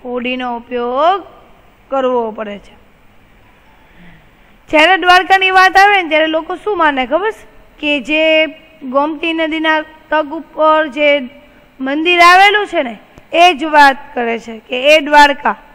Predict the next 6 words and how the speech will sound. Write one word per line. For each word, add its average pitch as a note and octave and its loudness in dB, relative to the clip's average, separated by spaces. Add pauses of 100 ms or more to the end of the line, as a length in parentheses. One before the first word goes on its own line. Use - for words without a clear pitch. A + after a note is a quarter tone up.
(1300)
પરંતુ E4 -6 (640)
એવું F4 -6
નથી F#4 -4
હોતું C4+ -4
વિદ્યાર્થી A3 -8
મિત્રો. A3 -20